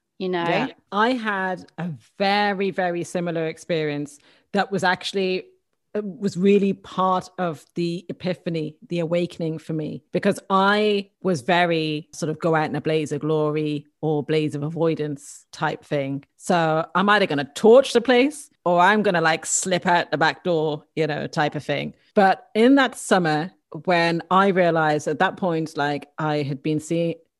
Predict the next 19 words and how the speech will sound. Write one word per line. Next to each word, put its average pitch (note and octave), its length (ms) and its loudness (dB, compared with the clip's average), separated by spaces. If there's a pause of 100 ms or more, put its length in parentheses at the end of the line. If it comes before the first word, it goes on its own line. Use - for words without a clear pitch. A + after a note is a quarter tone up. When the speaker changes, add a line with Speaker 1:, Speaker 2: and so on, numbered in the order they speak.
(160)
Speaker 2:
I D3+ 180 -6
say F3+ 160 -2
this E3 160 -6
loosely, E3 460 -4
seeing G#3+ 800 2 (260)
the E3+ 80 -4
guy D#3+ 360 -2
for D#3+ 220 -4
about D#3 300 -4
five D3+ 320 -4
months, D3 420 -8 (160)
and E3+ 140 -2
it D#3+ 100 -10
became E3+ 420 -6 (220)
very A4+ 600 -2
obvious F3 540 -2
that C#3+ 320 -10
yet D3 300 -4
again, F#3+ 580 -2